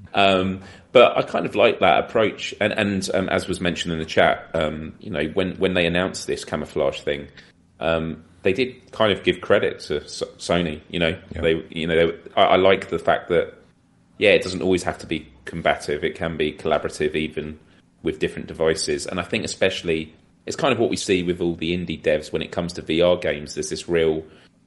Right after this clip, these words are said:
Speaker 1: there's the rivalry. Obviously, they wanna make the best, you know, V R game,
Speaker 2: Yeah.
Speaker 1: but there's a lot of companionship and solidarity because everyone's trying to work their way through this. Now, of course, when it comes to crunch with,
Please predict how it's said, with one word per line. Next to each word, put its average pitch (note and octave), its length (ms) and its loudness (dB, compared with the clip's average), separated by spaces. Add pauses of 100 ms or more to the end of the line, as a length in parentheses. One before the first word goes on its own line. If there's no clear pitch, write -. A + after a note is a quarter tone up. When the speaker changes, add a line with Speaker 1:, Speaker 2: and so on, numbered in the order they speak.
Speaker 1:
there's - 180 -4
the B2 120 -2
rivalry. D#2 640 4
Obviously, - 280 -6
they D2 120 0
wanna D2 160 -4
make D2 220 -4
the - 60 -6
best, - 380 -4 (360)
you E2 120 -4
know, C#2 80 -4
V E2+ 220 4
R E2+ 200 6
game, C2 480 -4
Speaker 2:
Yeah. - 200 -14
Speaker 1:
but - 80 -6
there's F2+ 160 0
a G#2 80 0
lot A#2+ 120 6
of - 120 -2
companionship F2 920 -2
and D#2 400 -6 (280)
solidarity E2 760 2
because - 480 -8
everyone's E2+ 380 -2
trying - 180 -6
to E2 60 -2
work D#2+ 280 2
their D#2+ 120 0
way E2 160 2
through F#2 280 -2
this. - 220 -8
Now, D2+ 120 -2
of D2+ 100 -6
course, D2 380 -2 (280)
when E2+ 120 0
it D2+ 100 2
comes D#2 300 -4 (100)
to D2 200 2
crunch - 560 -4
with, C#2+ 240 -2